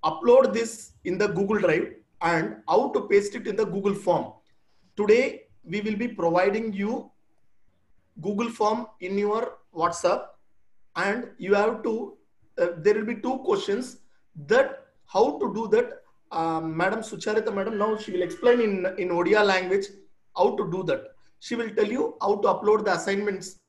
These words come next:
in the, uh, upload the images in the image and sound in the Google Drive, and the same thing,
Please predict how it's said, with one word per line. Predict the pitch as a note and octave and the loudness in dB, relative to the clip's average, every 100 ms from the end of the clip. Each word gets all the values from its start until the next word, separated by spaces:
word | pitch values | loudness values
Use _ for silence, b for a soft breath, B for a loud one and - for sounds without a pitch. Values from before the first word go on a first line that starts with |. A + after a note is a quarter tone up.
| _ _ - | _ _ -6
in | F3+ | 0
the, | C4 C4 F3+ | 0 -2 -8
uh, | F3+ D#3 D#3+ D#3+ | -4 -2 -2 0
upload | G#3+ G#3+ G3+ | 4 4 4
the | F#3 | 2
images | E3+ F3 G3 G3+ G3+ | 2 -2 -4 -4 -6
in | F#3 | -4
the | E3+ | -2
image | E3 F3+ G3 G3 | 0 0 -2 -4
and | - | -4
sound | E3+ F3+ | -2 -2
in | E3 | -2
the | |
Google | D#3+ E3 F#3 | -2 0 0
Drive, | F3+ A3 - - _ _ D#3 | 0 0 -2 -12 _ _ -6
and | D#3+ | -4
the | D#3 | -4
same | - G3+ G#3 | -4 -4 -2
thing, | B3 - | -6 -6